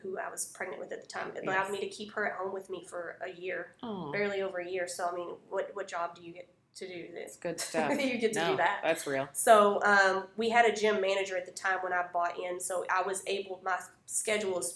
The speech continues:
Speaker 1: pretty flexible.
Speaker 2: Mm-hmm.
Speaker 1: So I was able to, you know, kinda do my work at the gym and then, um, go home when we needed to go home and stuff. So that, the schedule really,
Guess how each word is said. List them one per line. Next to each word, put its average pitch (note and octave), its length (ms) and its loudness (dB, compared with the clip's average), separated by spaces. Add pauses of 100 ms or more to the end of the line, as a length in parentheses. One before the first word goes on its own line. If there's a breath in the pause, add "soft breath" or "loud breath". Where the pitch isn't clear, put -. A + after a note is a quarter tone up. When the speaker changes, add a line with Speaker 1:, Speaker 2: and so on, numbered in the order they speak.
Speaker 1:
pretty E3+ 320 -8
flexible. - 840 -8
Speaker 2:
Mm-hmm. C#3 260 -16
Speaker 1:
So F#3 160 0
I F3 120 4
was F3 160 -2
able F3 360 -2
to, F3 180 -6
you E3+ 460 -6
know, D#3+ 100 -10 (100)
kinda E3+ 180 -4
do F3 140 -10
my E3+ 140 -4
work E3+ 260 -6
at F3 100 -14
the E3+ 80 -20
gym E3+ 480 -10
and - 140 -12
then, - 240 -12 (500)
um, G3 520 -6 (340)
go F3+ 160 -2
home F3 360 -4
when E3+ 120 -6
we E3+ 80 -6
needed E3+ 300 -8
to E3 60 -12
go E3+ 120 -8
home D#3+ 380 -10
and - 120 -12
stuff. - 360 -6
So F3+ 260 -2
that, F#3+ 360 -2 (340)
the F#3+ 100 -10
schedule G3 880 2
really, D#3+ 380 -6